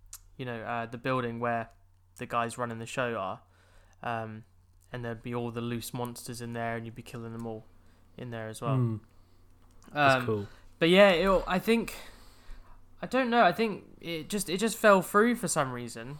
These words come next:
Speaker 1: but that's the reason they're in the movie in the first place.
Speaker 2: I
Speaker 1: Um,
Speaker 2: see.
Speaker 1: because there was gonna be maps based on Cabin in the Woods in the Left four Dead games, which would have been so good.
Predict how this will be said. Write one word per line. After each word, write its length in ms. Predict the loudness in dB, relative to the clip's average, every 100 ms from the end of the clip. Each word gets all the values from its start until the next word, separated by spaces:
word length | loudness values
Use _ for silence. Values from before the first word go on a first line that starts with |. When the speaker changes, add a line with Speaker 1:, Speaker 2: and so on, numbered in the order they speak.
| -4
Speaker 1:
but 80 | 6
that's 200 | 6 6
the 120 | 2
reason 280 | 2 2 2
they're 180 | 2 4
in 120 | 2
the 80 | 0
movie 400 | 4 6 4 0
in 120 | -4
the 60 | -2
first 340 | 2 2 0
place. 500 | -8 -8 -8 -14 -16 -20 -20 -20 -20 -20 -20 -4
Speaker 2:
I 260 | 0 4
Speaker 1:
Um, 120 | 4 4
Speaker 2:
see. 320 | 4 2 -6 -14 -8
Speaker 1:
because 260 | -4 -2 0
there 120 | 2
was 100 | 0
gonna 200 | 0 -2
be 140 | -2 -2
maps 680 | 2 2 0 -6 -8 -8 -10 -2
based 300 | -2 0 -4
on 80 | -2
Cabin 220 | -4 -4
in 80 | -6
the 80 |
Woods 260 | -4 -6 -6
in 240 | -12 -10 -8
the 80 |
Left 220 | -6 -8 -6
four 60 |
Dead 220 | -4 -4
games, 380 | -4 -12 -14 -18 _ -20 -12
which 140 | -10 -6
would 120 | -4
have 80 | -2
been 100 | -2
so 320 | 0 -2 -2
good. 380 | -4 -2 -4 -6